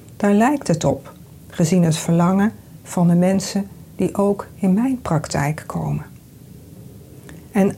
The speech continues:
alle hulp van buiten is daarbij welkom,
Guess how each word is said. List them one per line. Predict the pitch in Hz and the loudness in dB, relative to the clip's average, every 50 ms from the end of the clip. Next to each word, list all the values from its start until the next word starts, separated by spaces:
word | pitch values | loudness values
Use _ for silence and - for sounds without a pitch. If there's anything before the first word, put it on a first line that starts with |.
| - - | -2 0
alle | 277 285 285 254 214 | 2 4 4 4 4
hulp | 196 185 220 247 226 214 226 220 | 4 4 4 4 4 4 2 0
van | - - - 175 175 170 | -2 -2 0 2 2 2
buiten | 175 214 233 247 240 208 196 - - 156 165 202 247 - - - - - | 4 4 4 4 4 2 2 0 0 0 0 0 -2 -4 -10 -18 -20 -8
is | - - 190 180 180 | -2 0 0 0 2
daarbij | 175 190 196 202 202 196 196 185 185 190 | 0 0 2 2 2 2 2 2 2 2
welkom, | 208 220 254 262 247 247 - - 156 139 143 156 | 2 2 2 2 0 -2 -2 -4 -4 -2 -4 -4